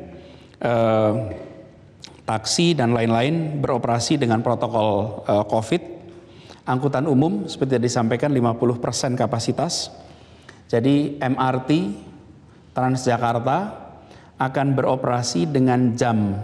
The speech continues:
normal, dengan headway yang singkat, tetapi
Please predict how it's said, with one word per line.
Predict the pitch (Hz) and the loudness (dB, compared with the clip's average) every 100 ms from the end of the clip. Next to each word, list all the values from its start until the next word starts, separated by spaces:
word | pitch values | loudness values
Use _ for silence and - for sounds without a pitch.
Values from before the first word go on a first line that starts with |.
| - | -6
normal, | 135 127 123 120 120 170 208 202 - - - - - | -2 0 0 0 2 0 -2 -8 -14 -18 -20 -20 -10
dengan | 131 127 131 123 | -2 2 2 0
headway | 101 127 - 127 147 131 92 80 - - - - - | 0 -2 0 2 2 2 0 -6 -12 -18 -20 -10 0
yang | 127 120 | 2 2
singkat, | 120 139 131 127 165 - - | 2 2 2 2 -2 -4 -8
tetapi | 143 185 190 190 95 85 | -4 -2 -2 -2 -4 -4